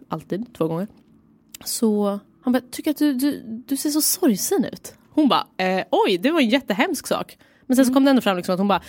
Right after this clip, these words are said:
Speaker 1: "Ja, men man har liksom inte fått vara glad riktigt typ i hennes familj." Alla
Speaker 2: Men
Speaker 1: är så här,
Speaker 2: gud.
Speaker 1: "Ja, men det, nej, men det är hemskt." Du, du vet, historier från, eh, vad var de från? Palestina. Och, eh,
Speaker 2: Mm.
Speaker 1: hej och, mm, väldigt intressant, men också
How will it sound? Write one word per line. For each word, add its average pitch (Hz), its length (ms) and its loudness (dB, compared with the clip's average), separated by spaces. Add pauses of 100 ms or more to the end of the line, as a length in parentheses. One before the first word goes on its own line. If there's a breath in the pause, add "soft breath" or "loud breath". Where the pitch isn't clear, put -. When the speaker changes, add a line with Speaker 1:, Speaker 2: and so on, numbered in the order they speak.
(220 loud breath)
Speaker 1:
"Ja, 339 260 4
men 330 200 2 (200 loud breath)
man 262 140 4
har 285 60 4
liksom 277 200 2
inte 269 100 0
fått 240 120 -4
vara 320 300 4
glad 165 320 -2
riktigt - 300 -8
typ - 180 -8 (180)
i 185 60 -4
hennes 175 220 -2
familj." - 400 -6 (280)
Alla 247 140 2
Speaker 2:
Men 240 100 4
Speaker 1:
är 226 40 0
så 214 120 -2
här, 185 60 4
Speaker 2:
gud. 208 60 2
Speaker 1:
"Ja, 254 40 2
men 277 140 4
det, 302 160 2
nej, 311 300 2
men 294 120 4
det 294 80 2
är 302 200 4
hemskt." 208 420 0
Du, 208 160 0 (160)
du 208 300 -2
vet, 202 180 -2
historier 202 420 0
från, 180 360 -2
eh, 170 140 -2 (720 soft breath)
vad 185 100 -4
var 185 120 2
de 185 180 0
från? 160 160 -2
Palestina. 170 680 -4 (500 soft breath)
Och, 175 320 2
eh, 156 100 -4 (100)
Speaker 2:
Mm. 180 440 -2
Speaker 1:
hej - 120 -2
och, - 140 -6
mm, 190 120 -4 (100)
väldigt 254 360 2
intressant, 247 460 2
men 214 100 0
också 214 480 2